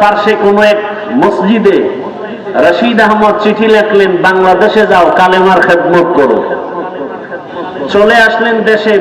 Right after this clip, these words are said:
"বিবি, কি করবেন?" কয়, "আমিও যাব।" বাবা মায়ের অনুমতি নিয়ে আসলেন। নোয়াখালীর জমিন বাদ দিয়া চাঁদপুর জেলার কচুয়া থানা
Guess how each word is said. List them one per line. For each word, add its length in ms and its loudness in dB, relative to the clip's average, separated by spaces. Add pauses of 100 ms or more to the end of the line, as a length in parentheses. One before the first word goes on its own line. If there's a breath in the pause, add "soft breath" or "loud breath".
"বিবি, 240 -2
কি 160 -4
করবেন?" 460 2 (600)
কয়, 80 2
"আমিও 360 4
যাব।" 380 2 (800)
বাবা 360 2
মায়ের 260 2
অনুমতি 460 2
নিয়ে 180 2
আসলেন। 380 0 (100)
নোয়াখালীর 600 0
জমিন 360 2
বাদ 280 0
দিয়া 260 2
চাঁদপুর 500 0
জেলার 380 2 (140)
কচুয়া 420 2
থানা 640 -2